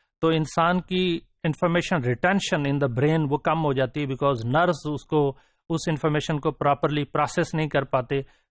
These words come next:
कम्युनिकेट नहीं कर पाते बॉडी के साथ। ये हमें जहन में रखना चाहिए कि ब्रेन जो है वो पूरी बॉडी के साथ, नर्व्स के साथ लिंक्ड है, और यूं ही कोई नर्व्स में प्रॉब्लम आएगा तो कम्युनिकेशन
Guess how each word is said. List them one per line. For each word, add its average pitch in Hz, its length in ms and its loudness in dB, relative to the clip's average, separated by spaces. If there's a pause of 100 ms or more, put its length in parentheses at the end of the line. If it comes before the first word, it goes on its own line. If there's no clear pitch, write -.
(120)
कम्युनिकेट 180 680 2
नहीं 170 120 0
कर 147 160 0
पाते 147 360 0
बॉडी 127 420 -2
के 127 100 -4
साथ। 107 220 -6 (120)
ये 147 120 0
हमें 151 220 0
जहन 151 400 -2
में 185 120 2
रखना 151 300 0
चाहिए 131 340 -2 (520)
कि 143 80 2
ब्रेन 156 640 2
जो 165 100 0
है 165 160 2
वो 165 120 -2
पूरी 160 300 0
बॉडी 143 340 0
के 147 100 0
साथ, 151 200 0 (100)
नर्व्स 139 400 2
के - 160 -4
साथ 135 300 0
लिंक्ड 123 420 -4
है, 110 140 -10 (500)
और 156 260 0
यूं 175 120 2
ही 208 140 4
कोई 185 240 4
नर्व्स 156 360 2
में 196 120 2
प्रॉब्लम 175 420 2
आएगा 156 300 2
तो 160 120 -4
कम्युनिकेशन 160 840 -2